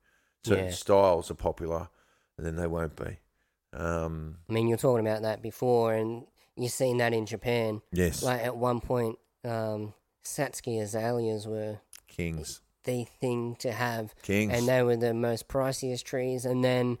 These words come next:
Speaker 1: Yep.
Speaker 2: you know, after that, you've seen an influx of Japanese maples and,
Speaker 1: Yeah.
Speaker 2: you know, they were the pricey trees and they were the most prized possessions. And
Speaker 1: Yep.
Speaker 2: I think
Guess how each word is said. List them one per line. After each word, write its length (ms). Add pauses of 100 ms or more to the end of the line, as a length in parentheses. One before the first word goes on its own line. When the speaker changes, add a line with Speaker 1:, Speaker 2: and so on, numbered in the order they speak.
Speaker 1:
Yep. 160 (260)
Speaker 2:
you 120
know, 120
after 380
that, 200
you've 160
seen 300
an 380
influx 480
of 160
Japanese 480
maples 500
and, 220 (160)
Speaker 1:
Yeah. 300 (120)
Speaker 2:
you 140
know, 260 (140)
they 180
were 140
the 120
pricey 460
trees 360
and 80
they 80
were 80
the 60
most 260
prized 320
possessions. 760
And 160 (160)
Speaker 1:
Yep. 240 (180)
Speaker 2:
I 140
think 320